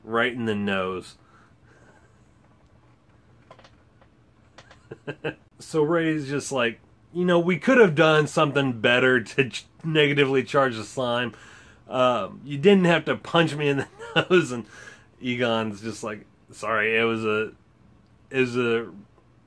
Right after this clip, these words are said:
reaction. My first reaction to having to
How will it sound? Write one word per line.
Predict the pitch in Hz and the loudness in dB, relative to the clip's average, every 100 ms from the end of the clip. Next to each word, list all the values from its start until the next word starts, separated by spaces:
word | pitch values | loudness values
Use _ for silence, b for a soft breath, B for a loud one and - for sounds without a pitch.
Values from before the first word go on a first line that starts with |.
| _ | _
reaction. | 139 127 131 127 123 - 107 90 - | -6 2 4 4 2 -2 -10 -12 -18
My | 82 113 | -8 -4
first | 113 143 131 127 | 0 0 0 2
reaction | 131 131 120 - 127 | 2 2 0 -4 -6
to | 113 113 110 117 - _ _ _ | -2 -2 -2 -6 -12 _ _ _
having | - 120 113 110 | -8 -6 -6 -6
to | 107 | -8